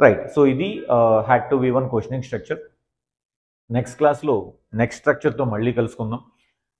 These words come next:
Until then మీరు చేయాల్సిన పనులు ఏంటి అంటే, so first thing అండి, మా channel ఎవరైతే ఫాలో అవుతున్నారో, ఓకేనా,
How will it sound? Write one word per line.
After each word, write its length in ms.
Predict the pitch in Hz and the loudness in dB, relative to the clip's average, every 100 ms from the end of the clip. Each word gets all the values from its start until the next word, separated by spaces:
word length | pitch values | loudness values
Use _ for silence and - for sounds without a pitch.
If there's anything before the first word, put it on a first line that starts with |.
| _ 139 | _ -2
Until 320 | 160 190 196 | 2 4 6
then 420 | 170 131 113 110 165 - _ _ | 4 2 -2 -6 -12 -20 _ _
మీరు 340 | 117 113 139 170 | -6 -2 -2 -2
చేయాల్సిన 500 | 160 143 131 110 120 | -2 2 2 2 -2
పనులు 320 | 110 92 90 | -4 -6 -8
ఏంటి 200 | 87 87 | -10 -10
అంటే, 240 | 87 - - _ - | -10 -12 -14 _ -8
so 60 | 110 | -8
first 540 | - 143 147 - - | -6 -2 -2 -4 -4
thing 180 | 202 139 | -2 0
అండి, 260 | 101 87 - _ _ _ _ _ _ _ - | -4 -8 -16 _ _ _ _ _ _ _ -6
మా 320 | 113 123 147 147 | 0 2 0 -2
channel 360 | 123 123 135 147 107 | -4 -4 -6 -6 -6
ఎవరైతే 680 | 104 120 117 - 110 - _ _ | -2 0 0 0 -2 -2 _ _
ఫాలో 240 | 110 104 113 | 0 2 2
అవుతున్నారో, 560 | 104 - 95 87 95 _ _ _ _ _ _ - | 0 -4 -10 -10 -12 _ _ _ _ _ _ -2
ఓకేనా, 400 | 101 113 151 170 | 0 0 -2 -4